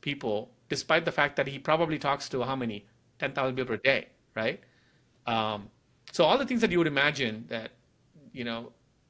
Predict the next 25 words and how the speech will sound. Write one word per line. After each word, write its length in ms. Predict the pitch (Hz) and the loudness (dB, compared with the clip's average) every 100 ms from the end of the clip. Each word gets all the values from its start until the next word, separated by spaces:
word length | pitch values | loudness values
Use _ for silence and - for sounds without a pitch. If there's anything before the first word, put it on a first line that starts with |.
| _ - | _ -10
that 160 | 120 | -6
this 200 | 127 123 | -6 -8
would 100 | 127 | -8
be 120 | 120 117 | -4 -2
right 220 | 117 120 | -2 -4
about 300 | 117 117 117 | -4 -4 -6
such 160 | 120 | -12
people 300 | - 120 120 | -8 -8 -6
is, 240 | 113 110 - _ _ | -8 -10 -16 _ _
is 160 | 123 117 | -14 -10
right. 220 | 104 - - | -10 -10 -12
So, 400 | - 113 110 107 _ _ _ _ _ - | -4 -2 -2 -6 _ _ _ _ _ -10
um, 480 | 110 104 101 101 107 _ _ _ _ _ _ - | -8 -8 -10 -12 -18 _ _ _ _ _ _ -6
yeah, 280 | 117 98 95 _ | -2 -2 -4 _
so 160 | - | -6
it 40 | 117 | -4
was, 200 | 120 135 | -4 -8
it 60 | |
was 80 | 131 | -8
such 180 | 143 - | -8 -6
a 40 | |
great, 260 | 123 113 110 _ _ - | -2 -2 -4 _ _ -10
great, 240 | 113 107 - _ - | -8 -8 -10 _ -8
great 160 | 110 | -8
memory. 440 | 107 107 104 101 | -6 -8 -6 -8